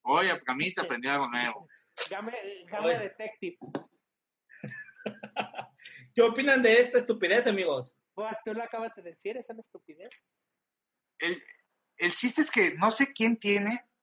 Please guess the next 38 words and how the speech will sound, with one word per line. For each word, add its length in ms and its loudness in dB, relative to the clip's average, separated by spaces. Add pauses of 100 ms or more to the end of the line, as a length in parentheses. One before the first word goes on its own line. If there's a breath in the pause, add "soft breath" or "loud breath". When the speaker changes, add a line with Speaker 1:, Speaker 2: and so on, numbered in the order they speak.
Speaker 1:
ya 160 2
me 80 0
estoy 160 -4
protegiendo 400 0
para 120 -2
que 60 -4
no 60 2
me 60 2
roben 140 2
las 120 -2
huellas, 320 -2 (680 soft breath)
este, 800 0 (360)
no 140 0
sé 180 2
quién 200 2
tiene 260 4
el 140 -4
pinche 440 2
ocio 400 2
de 160 0
decir 260 -6
esas, 360 -2
mm, 560 -6 (540)
tonterías, 680 0
güey. 180 -10 (120)
Speaker 3:
Pero 200 2
fíjate 300 6
que 80 2
no 100 4
es 80 0
solo 240 8
ocio, 300 6
porque 300 -4
o-, 200 -6
así 300 -2
pueden 280 -4
decir 220 -4
mamadas 640 -2